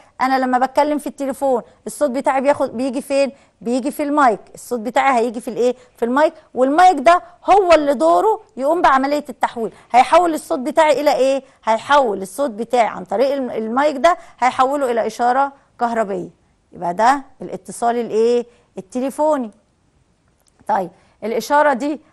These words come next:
هيتم إيه؟ لازم يتم تكبيرها، لازم يتم تكبيرها علشان تقوم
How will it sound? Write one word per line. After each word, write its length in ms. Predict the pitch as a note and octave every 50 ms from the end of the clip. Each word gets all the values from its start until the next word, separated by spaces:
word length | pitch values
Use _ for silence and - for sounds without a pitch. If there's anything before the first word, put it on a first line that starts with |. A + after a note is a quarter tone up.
| _
هيتم 420 | - A3 A3+ A3+ - D4 C#4+ C#4+ C#4
إيه؟ 320 | C4+ B3+ C4 C4 C4 B3+ _ _ _ _ _ -
لازم 520 | A#3+ C#4+ D4+ D4 C4 A3+ F#3+ G3+ G#3 G3+
يتم 400 | G3+ G#3 - D4 D4+ D#4+ E4+ E4+
تكبيرها، 580 | E4 - E4+ C#4+ A#3 A3+ B3 A#3 G3 F3 E3+ F3+ _ _ _ _ _ _ G3+
لازم 260 | G#3+ A3+ A#3+ B3 A#3+
يتم 280 | A#3+ - C4+ C4 C4
تكبيرها 360 | B3+ - A#3+ A3 A3 C4 C#4 C4
علشان 380 | A#3+ A#3 A3+ A3 - B3+ B3
تقوم 360 | - A#3+ - B3 C#4 C#4 C#4